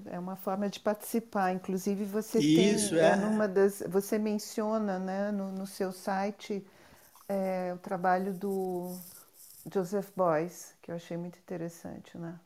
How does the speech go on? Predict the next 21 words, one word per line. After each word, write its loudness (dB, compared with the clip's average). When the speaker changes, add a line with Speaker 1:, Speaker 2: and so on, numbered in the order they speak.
Speaker 1:
A -10
aber-, -4
a, -6
ele -4
impõe -4
isso, -14
né, -10
como, -6
é, -8
a -4
obra -2
de -8
arte, -4
quando -8
ela -4
é -2
apresentada, -6
ela -4
não -6
deve -4
ser -8